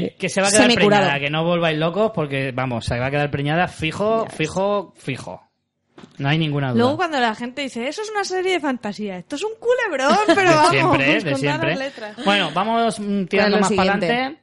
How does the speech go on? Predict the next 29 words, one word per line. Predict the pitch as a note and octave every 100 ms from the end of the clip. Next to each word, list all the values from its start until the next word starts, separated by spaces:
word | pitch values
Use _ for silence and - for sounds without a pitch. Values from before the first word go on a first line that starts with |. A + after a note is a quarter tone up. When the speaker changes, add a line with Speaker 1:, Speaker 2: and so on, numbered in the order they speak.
| _
Speaker 1:
Eh, | - F3 E3+ D#3+
seguimos | F3 E3+ F3 F#3 -
con, | F#3 F#3 F#3+ - - _ - D#3+ D3+
eh, | D3 C#3 C3+ C3 C3 B2+ B2 A#2 B2
bueno, | D3+ C3+
después | B2 - C#3+ D3
de |
mitad | C#3+ C#3+
de | D#3
la |
conversación | D#3 D3+ C#3+ E3 D3
que |
están | - D3
teniendo | D3 D3 D3 D3 C#3+ C#3+ C3+
Jon | C#3+ C#3
y | C#3 C#3
Daenerys | C#3 C#3 C#3+ C3
de |
"si | B2
te | B2+
hago | C3+
un | C3+
bombo | C#3+ C3+
no | C3+ C3
te |
lo | C#3
hago", | D#3 F3 G#3 _ _ _ _ -
eh, | D3 D3 C#3
aparece | C3+ B2 B2+ C#3